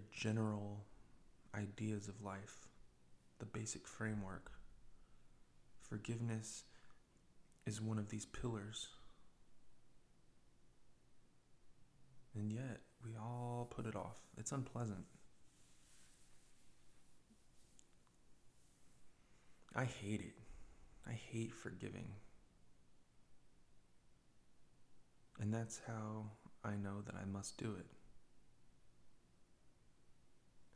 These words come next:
If you hate just the even idea or the breath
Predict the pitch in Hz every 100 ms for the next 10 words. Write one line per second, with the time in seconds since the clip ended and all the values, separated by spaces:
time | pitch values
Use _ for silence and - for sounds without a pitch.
0 | - - 113 123 117 - 120 127 - -
1 | - - - - - - - - - -
2 | - - - 113 - 117 123 113 104 98
3 | 98 104 - 110 117 131 131 127 123 123
4 | - - - 98 90 90 104 - 104 117
5 | 120 - -